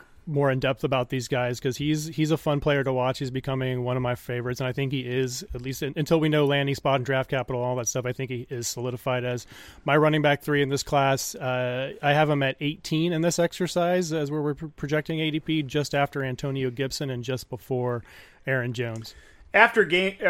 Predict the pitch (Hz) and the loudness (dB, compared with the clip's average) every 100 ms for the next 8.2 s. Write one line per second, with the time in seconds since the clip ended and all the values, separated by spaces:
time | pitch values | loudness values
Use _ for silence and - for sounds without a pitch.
0 | 175 180 156 180 180 160 143 160 143 139 | 2 4 4 4 2 0 2 4 2 0
1 | 139 139 131 - 180 165 131 147 135 143 | 0 0 -2 -2 -4 -4 2 2 2 2
2 | 135 127 127 120 143 117 127 143 143 131 | 2 2 -4 -4 -8 -8 -2 -2 -2 -4
3 | 123 127 127 120 120 117 - - 127 120 | -2 -2 -2 0 0 0 -2 -8 -2 0
4 | 123 123 120 127 131 131 123 127 127 135 | 2 0 -2 -2 0 0 -2 -2 -4 -4
5 | 127 127 123 120 123 123 120 117 127 131 | -4 -4 -4 -4 -6 -4 -6 -4 -6 -2
6 | 131 127 120 117 - 131 131 131 117 131 | -2 -2 -4 -8 -6 -2 0 0 -2 -6
7 | 135 131 123 113 - 123 120 123 120 123 | -8 -8 -8 -8 -6 -6 -4 0 2 2
8 | 113 | -2